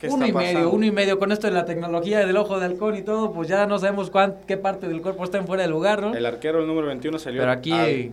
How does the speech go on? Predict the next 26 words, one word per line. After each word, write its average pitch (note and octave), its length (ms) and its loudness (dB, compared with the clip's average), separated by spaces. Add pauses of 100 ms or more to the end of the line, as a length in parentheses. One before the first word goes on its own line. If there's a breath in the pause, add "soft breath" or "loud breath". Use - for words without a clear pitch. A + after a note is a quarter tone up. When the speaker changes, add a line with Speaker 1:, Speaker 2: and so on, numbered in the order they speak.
Speaker 1:
cual D#3+ 260 0
estilo D#3+ 400 0
Superman B2+ 640 -6
a A2 260 -10
Speaker 2:
el A2+ 140 -6
disparo D3 440 2
de C3 100 4
Vega D3+ 260 2
que B2 120 -6
terminó A#2+ 360 -6
rebotado C#3 400 -2
en C3+ 60 -2
las B2 100 -4
piernas C3+ 380 -4
del D3 120 -4
defensa, D#3 540 -4
pero B2+ 220 0
el A#2+ 80 -2
disparo E3 340 0
de D#3+ 80 2
Luis E3+ 160 -2
Chávez F#3 360 2
ha E3 100 0
sido E3 420 0
de B2+ 120 0
lo, B2 240 -2